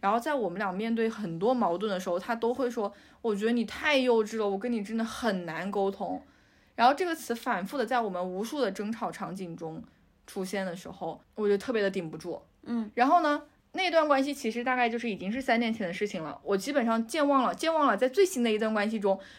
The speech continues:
Speaker 1: 我的现任的伴侣，就是上一任伴侣又跟我提了同样的词。
Speaker 2: 嗯。
Speaker 1: 然后他当时一提出来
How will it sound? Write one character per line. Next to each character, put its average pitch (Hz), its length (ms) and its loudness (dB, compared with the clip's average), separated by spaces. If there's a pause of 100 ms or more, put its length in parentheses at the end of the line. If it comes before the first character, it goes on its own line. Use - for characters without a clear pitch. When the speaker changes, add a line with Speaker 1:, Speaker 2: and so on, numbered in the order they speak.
(120)
Speaker 1:
我 202 240 8 (200)
的 185 280 6
现 - 380 2
任 294 140 4
的 196 60 4
伴 196 200 0
侣， 180 80 -4
就 190 80 -6
是 220 140 0
上 320 260 6
一 - 20 2
任 214 160 0
伴 202 200 0
侣 185 80 -4
又 320 140 0
跟 269 160 0
我 180 100 2
提 - 180 -4
了 175 80 -2
同 185 240 -6
样 285 140 2
的 208 80 -2
词。 - 320 -8 (240)
Speaker 2:
嗯。 190 260 -10 (380)
Speaker 1:
然 277 120 2
后 370 80 6
他 381 140 2
当 370 180 6
时 330 120 -2
一 302 160 -2
提 226 260 -4
出 269 160 0
来 190 300 2